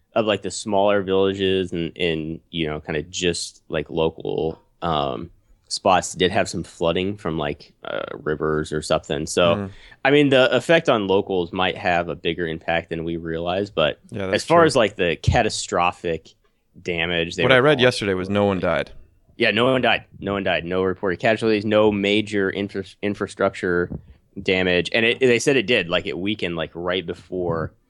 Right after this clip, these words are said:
Speaker 1: it hit the coast. But anyway, so I was,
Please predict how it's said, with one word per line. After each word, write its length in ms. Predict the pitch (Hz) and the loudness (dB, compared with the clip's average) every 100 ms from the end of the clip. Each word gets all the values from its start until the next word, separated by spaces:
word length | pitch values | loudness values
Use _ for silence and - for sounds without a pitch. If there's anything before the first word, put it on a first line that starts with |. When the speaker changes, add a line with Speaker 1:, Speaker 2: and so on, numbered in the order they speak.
| _ - - | _ -20 -6
Speaker 1:
it 120 | 90 | -4
hit 200 | 101 104 | -2 -6
the 60 | - | -8
coast. 460 | - 73 55 - | -8 -8 -8 -8
But 240 | 87 76 - _ _ - - | -4 -4 -8 _ _ -4 4
anyway, 260 | 214 139 | 6 6
so 140 | 120 147 | 6 6
I 80 | 175 | 6
was, 360 | 160 123 - | 6 4 -2